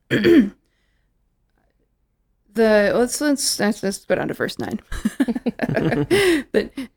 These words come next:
we know God is the Word. Uh, but he says, "The true light, which gives light to everyone, was coming into the world. He was in the world, and the world was made through him,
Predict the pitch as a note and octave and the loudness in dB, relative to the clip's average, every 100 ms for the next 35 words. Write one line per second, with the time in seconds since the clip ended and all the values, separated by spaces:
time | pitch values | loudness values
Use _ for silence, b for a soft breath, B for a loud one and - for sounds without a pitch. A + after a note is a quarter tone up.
0 | _ - G3+ - _ - B3 A3+ F#3+ - | _ -10 -10 -12 _ -2 2 2 2 -2
1 | - - G#2 - - _ _ _ _ _ | -6 -8 -8 -10 -18 _ _ _ _ _
2 | G#3+ A#3 A#3 _ - A#3 C#4+ B3 A3+ B3 | -2 -2 -6 _ -6 0 2 2 0 -4
3 | - D#4 D#4+ A#3+ - A3 - _ _ _ | -2 0 2 2 0 -4 -10 _ _ _
4 | G#3 - B3+ C4 B3 B3 A#3+ - - A3+ | -8 -4 -4 -2 0 0 0 -2 0 -2
5 | A3 - - B2 - A3+ - A#3 A#3+ A3 | -4 -8 -8 -8 -6 -6 -4 0 2 2
6 | G#3+ G#3 G#3 A#3+ B2 B2 - _ _ _ | 2 0 -4 -6 -6 -8 -14 _ _ _
7 | _ _ _ _ _ C4+ A#3+ C4+ D4+ G#3 | _ _ _ _ _ 2 4 4 4 2
8 | G3 - G#3+ - _ _ A3+ A#3 A3+ C#4+ | -2 -4 -6 -8 _ _ 2 4 4 2
9 | D4+ D4 A#3+ G#3+ G#3+ G#3+ A3 - F#3 G3 | 2 0 0 0 0 -2 -4 -4 -4 -4
10 | G3+ - | -8 -6